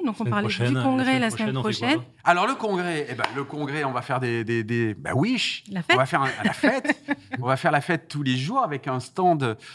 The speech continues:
Speaker 3: euh, Wish, euh, qui, euh, qui aura, donc vous pourrez aller vous prendre en photo dans l'univers du film et surtout il y aura un tirage au sort pour, euh, gagner une nuit dans les étoiles,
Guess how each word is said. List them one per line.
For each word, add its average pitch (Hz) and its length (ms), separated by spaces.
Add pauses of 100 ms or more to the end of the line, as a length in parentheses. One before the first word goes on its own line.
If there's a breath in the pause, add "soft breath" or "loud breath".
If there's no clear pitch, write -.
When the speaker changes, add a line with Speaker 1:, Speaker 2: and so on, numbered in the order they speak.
(180 loud breath)
Speaker 3:
euh, 117 80
Wish, 175 540
euh, 113 720
qui, 160 500
euh, 123 280 (400 loud breath)
qui 156 180
aura, 151 360
donc 127 180
vous 113 140
pourrez 180 340
aller 147 200
vous 113 160
prendre 208 320
en 165 80
photo 143 560
dans 113 140
l'univers 151 640
du 120 140
film 123 520 (400 loud breath)
et 110 120
surtout 147 420
il 196 40
y 160 40
aura 117 160
un 113 80
tirage 156 340
au 143 60
sort 151 480 (460 loud breath)
pour, 185 420
euh, 127 380
gagner 180 440
une 160 160
nuit 160 220
dans 156 100
les 131 160
étoiles, 120 420